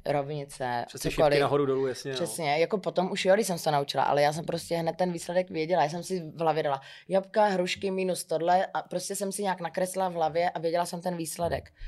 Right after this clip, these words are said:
Speaker 1: No, ale já zase jsem úplně špatná na jazyky a jiný věci, jo, dějepis, zeměpis, jo, to je jako,
Speaker 2: No
Speaker 1: jako
Speaker 2: go.
Speaker 1: nula, nula. No, ale matematika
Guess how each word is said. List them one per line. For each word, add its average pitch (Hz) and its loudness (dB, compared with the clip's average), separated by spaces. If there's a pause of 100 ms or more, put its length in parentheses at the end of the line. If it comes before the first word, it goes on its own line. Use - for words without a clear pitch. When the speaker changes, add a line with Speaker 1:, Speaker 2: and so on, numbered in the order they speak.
(320)
Speaker 1:
No, 147 4
ale 165 6
já 175 6
zase 180 0
jsem 180 0
úplně 175 -2
špatná 165 2
na 160 4
jazyky 156 0
a 143 2
jiný 160 -2
věci, 139 0
jo, 113 -2
dějepis, 127 -4
zeměpis, 147 -4
jo, - -10
to - -14
je - -12 (1120)
jako, - -20 (180)
Speaker 2:
No - -12
Speaker 1:
jako 131 -6
Speaker 2:
go. 139 -2
Speaker 1:
nula, 175 4 (140)
nula. 175 2 (440)
No, 170 0
ale 180 6
matematika 180 2